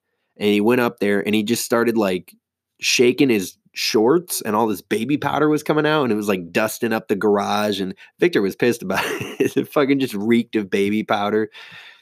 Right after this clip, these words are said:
This fucking dude, he had a cowboy hat on. It was the weirdest shit I've ever fucking seen, but, man, I don't know if it's the weirdest thing I've ever seen at open mic, but it was, it was still pretty fucking weird. Um, sorry, just cracking my,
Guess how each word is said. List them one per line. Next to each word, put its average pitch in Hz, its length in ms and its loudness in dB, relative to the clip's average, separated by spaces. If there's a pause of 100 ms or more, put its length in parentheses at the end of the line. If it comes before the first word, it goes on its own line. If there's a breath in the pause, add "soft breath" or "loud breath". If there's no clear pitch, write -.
This 131 160 4
fucking 117 360 0
dude, 110 160 6
he 123 80 6
had 113 80 4
a 98 60 -2
cowboy 107 500 0
hat 110 240 0
on. 110 200 -2
It 120 60 0
was 135 140 0
the 123 80 4
weirdest 104 420 0
shit 117 140 2
I've 101 120 0
ever 104 200 -2
fucking 95 320 -4
seen, 98 340 -4
but, 95 200 -4 (640)
man, 254 320 4
I 175 80 4
don't 156 120 4
know 117 120 2
if 110 80 -2
it's 104 160 -2
the 107 100 4
weirdest 104 420 4
thing 110 140 -4
I've 98 100 -4
ever 87 140 -4
seen 107 220 -6
at 87 80 -6
open 95 240 -6
mic, 80 180 -8
but 104 100 -4
it 131 60 4
was, 147 120 2
it 135 100 6
was 175 200 4
still - 280 0
pretty 143 200 2
fucking 101 360 0
weird. 104 300 2 (680 soft breath)
Um, 98 560 -4 (920)
sorry, - 400 -10
just 104 200 -8
cracking 104 380 -2
my, 98 280 0